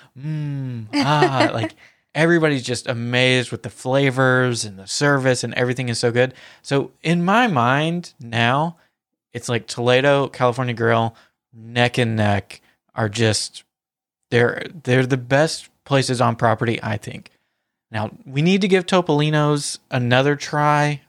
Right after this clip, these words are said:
Speaker 1: Our first experience was not the greatest, but I know other people maybe put that into that same category. But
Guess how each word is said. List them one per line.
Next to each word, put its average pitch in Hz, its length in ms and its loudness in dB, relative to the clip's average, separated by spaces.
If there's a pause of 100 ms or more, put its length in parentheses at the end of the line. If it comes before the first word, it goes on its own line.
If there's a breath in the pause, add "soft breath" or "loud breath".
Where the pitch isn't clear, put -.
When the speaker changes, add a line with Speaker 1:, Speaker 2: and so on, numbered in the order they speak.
(120)
Speaker 1:
Our 117 120 -2
first 143 360 0
experience 135 580 -2
was 117 200 -4
not 120 500 2
the 127 160 -10
greatest, 135 760 0 (320 soft breath)
but 117 100 -2
I 113 40 2
know 117 140 4
other 123 220 2
people 131 300 0
maybe 120 260 2
put 117 320 -2
that 117 460 0 (540)
into 120 240 -4
that 117 200 4
same 117 240 -2
category. 107 680 -2
But 101 420 -8